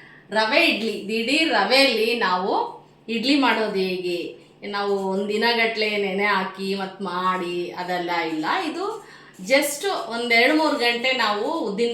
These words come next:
ಬೇಳೆನ ಸೋಕ್ ಮಾಡ್ಕೊಂಡು, ಹ್ಮ್, ಮಾಡೋ ಅಂತ ಇಡ್ಲಿ ಇದು. ಮನೇಲಿ ರವೆ ಇದ್ರೆ ಮನೆ ಮಾಡ್ಕೋಣ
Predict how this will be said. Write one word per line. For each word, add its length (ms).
ಬೇಳೆನ 300
ಸೋಕ್ 320
ಮಾಡ್ಕೊಂಡು, 480
ಹ್ಮ್, 300
ಮಾಡೋ 260
ಅಂತ 140
ಇಡ್ಲಿ 320
ಇದು. 160
ಮನೇಲಿ 420
ರವೆ 260
ಇದ್ರೆ 200
ಮನೆ 160
ಮಾಡ್ಕೋಣ 640